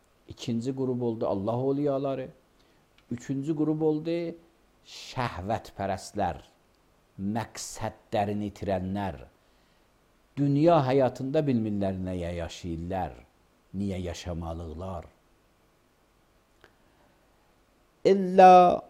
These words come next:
mən tabə və amənə və əmilə salihən. Məgər o adamlar ki, tövbə eləyərlər, qeydələr Allaha tərəf. Və iman gətirələr Allaha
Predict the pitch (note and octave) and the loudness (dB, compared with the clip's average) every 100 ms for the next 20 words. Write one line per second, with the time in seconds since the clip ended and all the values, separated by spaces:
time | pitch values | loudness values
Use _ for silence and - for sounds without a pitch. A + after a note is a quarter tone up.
0 | - _ _ _ _ _ _ _ _ - | -20 _ _ _ _ _ _ _ _ 2
1 | B2 B2 A#2+ - D3 E3 D#3 C#3+ B2+ B2+ | 6 6 4 2 8 10 10 8 6 6
2 | - D3+ D#3+ D3+ D3 C#3 C#3+ C3 F2+ F2 | 8 8 8 6 2 2 2 0 -2 -4
3 | C#2+ C#2 - A1 G#1 - F2+ - - - | -8 -12 -14 -16 -18 -20 -20 -20 -20 -20
4 | _ _ _ F2+ B2 D#3 D3+ D3+ C3 A2+ | _ _ _ -10 -6 -4 0 2 4 2
5 | G2+ G#2 G#2 A#2+ C#3+ - D#3 D3+ - - | 0 -2 -2 -4 -6 -10 -10 -10 -10 -14
6 | - _ _ A2+ G2+ F#2 B2 B2 B2+ A#2+ | -20 _ _ -6 -4 -2 -2 -2 -6 -8
7 | C#3 A#2 F#2 E2 E2+ F2+ E2+ C#2+ D2 - | -6 -4 -4 -4 -6 -6 -6 -10 -12 -14
8 | D2+ - E2 - - _ _ _ _ _ | -16 -18 -20 -20 -20 _ _ _ _ _
9 | _ _ _ _ _ _ _ _ _ _ | _ _ _ _ _ _ _ _ _ _
10 | _ _ _ _ _ - F2 A2+ - A#2+ | _ _ _ _ _ -16 -4 -4 -4 -4
11 | A2 B2+ D#3 D#3 D#3 C#3 D#3 D3 C#3+ C#3+ | 0 2 4 4 2 0 -2 -2 -2 -4
12 | C3+ C3+ C3 C3+ | -4 -6 -8 -8